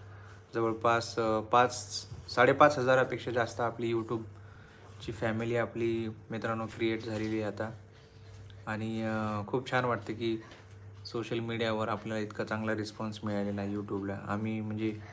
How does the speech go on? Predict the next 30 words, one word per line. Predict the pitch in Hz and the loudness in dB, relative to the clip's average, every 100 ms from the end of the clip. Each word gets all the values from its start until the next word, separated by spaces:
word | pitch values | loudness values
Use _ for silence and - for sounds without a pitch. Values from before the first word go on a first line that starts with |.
| - - - - | -16 -18 -20 -12
असं | 104 101 110 107 | -8 -4 0 0
हे | 101 113 | 0 -2
पण | 117 127 120 | 0 0 4
केलं | 123 123 | 4 4
नव्हतं | 117 110 | 2 -2
की | 107 | -2
आपल्याला | 107 104 107 104 | -2 0 0 0
एवढा | 107 107 | 0 0
चांगला | 110 110 107 | 0 -2 -2
रिस्पॉन्स | 101 - 110 101 104 | -4 -8 -10 -8 -4
मिळेल. | 117 120 107 - - - - - - - - - | 0 0 -2 -8 -18 -20 -20 -18 -18 -18 -18 -8
बऱ्यापैकी | 131 131 131 127 127 131 - | -2 0 2 0 2 -2 -2
खूप | - 127 | -2 0
चांगला | 123 120 113 | 0 2 2
रिस्पॉन्स | 107 120 113 | 0 -4 -4
मिळालेला | 110 107 104 104 | -2 -2 0 -2
आहे | 104 101 139 - - - - - - - | -2 -2 -6 -12 -16 -20 -20 -20 -12 -6
आणि | 110 | -4
बऱ्यापैकी | 113 123 127 131 127 - 131 | 2 6 6 4 0 0 -2
जे | 127 | 4
आपले, | 123 120 123 123 120 | 4 4 4 4 4
म्हणजे, | 117 120 110 107 | 2 -2 -6 -4
सबस्क्रायबर्स | 117 107 - 113 113 110 110 | -2 -2 -2 -2 -2 -4 -4
आहेत, | 104 104 - - - - - - - | -4 -6 -12 -18 -20 -20 -20 -18 -10
तर | 110 | -6
मला | 113 117 | 0 2
वाटते | 117 117 | 0 2
अजूनही | 110 113 117 120 | 0 0 -2 -4
त्यांनी | 117 117 117 | -4 -4 -4
आपल्या | 113 101 104 113 113 113 113 | -2 -4 -4 -4 -2 -2 -6